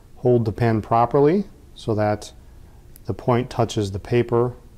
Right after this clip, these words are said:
at the correct angle. The cap has a little bit of a light snap to it. You can barely hear it, but it, uh,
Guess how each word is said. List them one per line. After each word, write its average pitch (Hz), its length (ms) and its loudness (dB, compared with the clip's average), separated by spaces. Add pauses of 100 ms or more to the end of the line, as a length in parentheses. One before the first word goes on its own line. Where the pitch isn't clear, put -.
(340)
at 101 120 -10
the 101 100 -6
correct 104 380 -4
angle. 107 440 -4 (1500)
The - 80 -20
cap 160 320 2
has 123 160 4
a 117 80 4
little 135 180 6
bit 127 140 4
of 113 60 2
a 113 60 4
light 123 360 2
snap 123 500 0
to 120 200 2
it. 135 140 2
You 120 100 -2
can 104 180 -4
barely 107 340 0
hear 107 220 0
it, 127 200 -2 (1200)
but 104 120 -10
it, 107 240 -10
uh, 107 280 -2